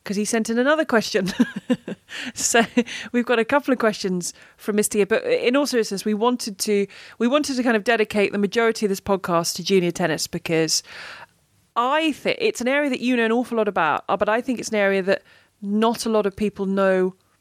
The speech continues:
what goes into it or what children at that age go through, I, that sounds, I don't mean it sound all bad, but in terms of the, the effort, the pressure, the finances, what it takes, you are the best person to deal with this.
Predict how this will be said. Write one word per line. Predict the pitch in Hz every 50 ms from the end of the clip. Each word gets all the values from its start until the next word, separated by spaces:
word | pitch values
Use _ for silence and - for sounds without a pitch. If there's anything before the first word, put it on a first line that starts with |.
| _ _ _ _ _ _ _ _ _ _ _
what | 190 190 220 - - -
goes | 214 202 196 175
into | 196 190 190 185 - 185
it | 180 175 - - _ _ _ _ _ _ -
or | - 180 170
what | 170 190 196 - - _ _ _
children | - - 202 190 175 180 180
at | -
that | - 185 175 175
age | 175 175 175 175 170 - - _ _ _ _ _
go | - 202 185 180
through, | - 190 -
I, | - 202 - -
that | - 220 196 - -
sounds, | - - 202 180 180 175 165 - - -
I | - 214
don't | 220 -
mean | 202 208
it | 202 - -
sound | - 202 180 185
all | 185 180 170
bad, | - 190 185 170 151 143 147 -
but | 185 -
in | - 170 180 175
terms | 170 - - 202 196 180 170
of | 185 170 170
the, | - 170 170 165 - - - - _ _
the | 180 -
effort, | - 190 180 - 196 - -
the | -
pressure, | - - - 190 180 - - - 175 165 165 - _ _ _ _ _ _ _ _ _ _ _ _
the | 180
finances, | - - - 190 175 170 165 160 160 160 - - - - 156 156 - - -
what | 185 170
it | 165 - -
takes, | - - 160 139 - - _ - - - - - - _ _ _ _
you | - 196 196 190
are |
the | 175 180
best | 165 160 - _ - 214 170 - - -
person | - 220 196 196 185 - 190 175
to | - -
deal | 185 180 175
with | 160 151
this. | 127 - - - -